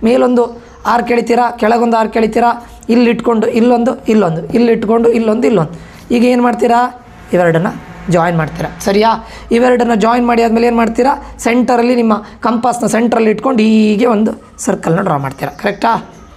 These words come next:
ಸರ್ಕಲ್ನ ಡ್ರಾ ಮಾಡ್ತೀರಾ, right? ಇದು ಈ circle ಎರಡು,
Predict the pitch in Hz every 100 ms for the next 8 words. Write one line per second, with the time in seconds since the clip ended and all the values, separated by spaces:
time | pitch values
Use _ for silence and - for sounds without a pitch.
0 | - - - - - - - - - -
1 | - - - - - - 190 - - -
2 | - - - - - - - - - -
3 | - - - 175 170 151 196 156 127 127
4 | - 131 - 202 233 - - - - -
5 | - - - - 233 214 269 466 - 240
6 | 226 240 220 262 240 247 240